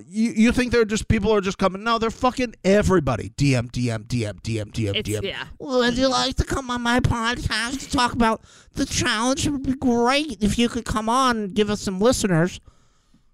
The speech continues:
Speaker 1: So you can go, go back to them. We'll stay here. We'll continue
Speaker 2: Mm-hmm.
Speaker 1: to have flaming hot takes and have a
Speaker 2: Mm-hmm.
Speaker 1: supportive community who just likes listening to me and Mixie's beautiful voice. We're not fucking thirsty.
Speaker 2: Yeah, and also,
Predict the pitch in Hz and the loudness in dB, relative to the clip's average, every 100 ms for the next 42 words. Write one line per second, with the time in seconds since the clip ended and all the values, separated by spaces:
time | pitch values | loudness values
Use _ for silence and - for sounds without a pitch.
0 | _ - 269 381 370 247 120 139 - _ | _ 0 0 0 -2 -2 0 -4 -8 _
1 | _ _ - 269 - 247 330 277 240 120 | _ _ -2 0 2 0 0 -4 -2 -2
2 | 151 180 _ _ - 151 160 220 - 320 | -4 -8 _ _ -12 0 2 2 0 -4
3 | 330 208 120 135 190 - 160 180 143 165 | 0 0 0 0 -4 -6 -6 -4 0 0
4 | 175 202 214 - - - - 147 185 220 | 0 -2 -4 -8 -20 -10 0 2 2 0
5 | 214 247 - 113 120 - - _ _ - | -2 -2 -4 -8 -8 -10 -16 _ _ -6
6 | 214 220 190 220 - 220 226 - 247 254 | 0 0 0 -2 4 4 4 -4 -8 -6
7 | 214 107 - - - 220 233 196 135 156 | -6 -8 -14 -18 -14 -8 -6 -4 -4 -4
8 | - 156 165 151 151 147 143 147 151 143 | -6 -6 -4 -4 -4 -6 -6 -8 -6 -6
9 | 143 123 135 131 131 131 131 - - _ | -6 -2 -2 -2 -4 -4 -6 -8 -20 _
10 | _ _ _ - 262 415 - 320 214 156 | _ _ _ -10 -6 -6 -4 -4 -2 0
11 | - 131 - 240 330 - _ _ 415 453 | 2 2 0 -4 -4 -6 _ _ 0 0
12 | - - 262 277 - _ - 269 381 - | 0 -4 -2 -2 -4 _ -4 0 0 0
13 | 370 | -4